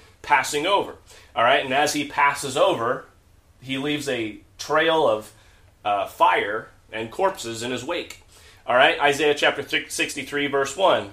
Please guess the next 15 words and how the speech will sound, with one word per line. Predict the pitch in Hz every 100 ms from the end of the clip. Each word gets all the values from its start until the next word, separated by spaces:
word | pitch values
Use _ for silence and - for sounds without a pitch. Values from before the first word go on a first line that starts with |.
| -
starts | - 131 123
with | 127
a | -
question. | - 214 - - 98 - - - - - -
"Who | 233
is | 277 -
this | 240 - -
that | 147 151 -
cometh | 208 151 165
from | - 208 160 156 220 233 - _ _ _ _ -
Edom?" | 233 220 120 - - _ _ _ -
Oh, | 214 160 - - _ _
Edom, | - 233 135 - - -
right | 139 147
there. | 214 143 -